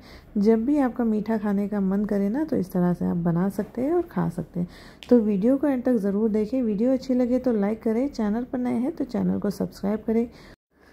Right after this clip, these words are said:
फैमिली और फ्रेंड्स के साथ भी शेयर कर सकते हैं आप।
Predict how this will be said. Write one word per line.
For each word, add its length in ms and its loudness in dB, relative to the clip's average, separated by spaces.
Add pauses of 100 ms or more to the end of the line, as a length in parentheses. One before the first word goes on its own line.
(220)
फैमिली 420 4
और 180 2
फ्रेंड्स 400 0
के 120 0
साथ 260 0
भी 200 2
शेयर 340 2
कर 160 -2
सकते 300 -4
हैं 160 2
आप। 180 0